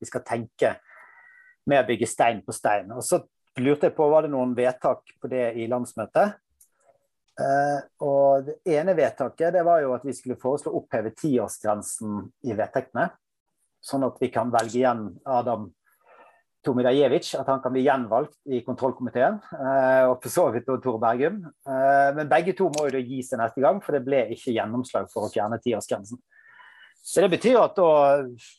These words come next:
litt avhengig av hvordan man tolker vedtektene, eh, men det bet-,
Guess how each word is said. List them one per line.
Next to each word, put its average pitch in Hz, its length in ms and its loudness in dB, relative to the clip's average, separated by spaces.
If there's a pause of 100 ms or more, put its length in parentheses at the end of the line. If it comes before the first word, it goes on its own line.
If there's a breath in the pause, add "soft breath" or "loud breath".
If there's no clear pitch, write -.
litt 175 160 -2
avhengig 165 320 4
av - 60 -6
hvordan 175 180 2
man 127 100 -2
tolker 123 380 -4
vedtektene, 143 480 -4 (320 loud breath)
eh, 151 720 2
men 160 180 -4
det 180 220 0
bet-, - 160 -16